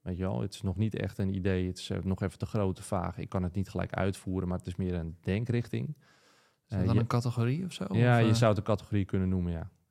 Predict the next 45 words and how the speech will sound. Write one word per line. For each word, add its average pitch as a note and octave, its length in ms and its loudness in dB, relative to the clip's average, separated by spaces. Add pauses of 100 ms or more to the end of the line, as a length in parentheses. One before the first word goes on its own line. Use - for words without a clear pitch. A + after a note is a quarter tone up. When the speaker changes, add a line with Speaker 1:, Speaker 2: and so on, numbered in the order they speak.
Speaker 1:
Ehm, E2+ 460 -4 (680)
dus F2 120 -4
bijvoorbeeld, F2+ 440 2
eh, F2+ 120 2
voor G2 140 -2
die F2+ 100 0
printer F#2 320 2
zou F#2 180 4
dat F2+ 100 0
kunnen F2+ 260 0
zijn, F2 280 0
eh, E2+ 140 0 (120)
toner, F#2 460 2 (100)
dat - 160 -8
je - 80 -8
opschrijft E2+ 440 -6
of F#2 60 -12
zo. - 120 -8 (100)
We E2 80 -6
moeten E2+ 240 -6
iets - 120 -8
met F2 120 -6
die F#2 80 -8
toner E2 360 -2
doen. D#2+ 220 -8 (240)
Of, - 200 -12
eh, D#2 120 -6 (300)
tonerabonnement. E2+ 920 -2 (480)
Dat E2+ 160 -2
is F2+ 120 0
al E2+ 280 2
een F2+ 180 0
beginnend F#2 500 2
idee, F2 300 0
is E2 120 -8
dat. - 160 -8 (160)
Dus E2 140 -6
dat F#2 140 0
zijn F#2 120 0
de F2+ 60 -4
categorieën, F#2+ 440 0
of G2 60 -4
dat F#2+ 160 -2
zijn F2 200 0
de F2 140 -2